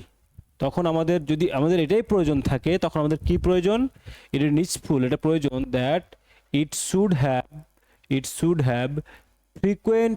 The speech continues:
intervals of reactions reaction and rest।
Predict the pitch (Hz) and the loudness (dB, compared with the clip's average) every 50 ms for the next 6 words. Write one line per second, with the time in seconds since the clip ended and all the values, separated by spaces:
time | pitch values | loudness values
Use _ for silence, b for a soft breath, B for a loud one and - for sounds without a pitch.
0 | - - 175 180 180 175 - 190 180 175 180 143 151 175 180 165 - - 147 123 | -2 -2 0 0 0 0 0 0 0 0 2 2 2 2 2 0 0 -2 0 0
1 | 123 127 143 147 - - - B B B B B B B B B _ 113 104 107 | 2 0 0 -2 -6 -14 -20 B B B B B B B B B _ -2 0 2
2 | 113 135 151 160 170 170 - - - - 202 208 226 247 277 - - - - - | 2 2 2 2 0 0 -2 -4 -2 0 0 0 2 2 0 0 0 -4 -6 -8
3 | - _ _ _ _ _ 156 123 117 127 135 143 147 - - - - 185 190 208 | -10 _ _ _ _ _ -2 0 2 2 2 0 -2 -2 -4 -2 0 0 0 0
4 | 226 - - - 120 113 107 107 104 104 107 101 95 - - - _ - - | -2 -6 -6 -6 -4 -2 -2 0 0 0 0 -2 -2 -6 -12 -14 _ -10 -8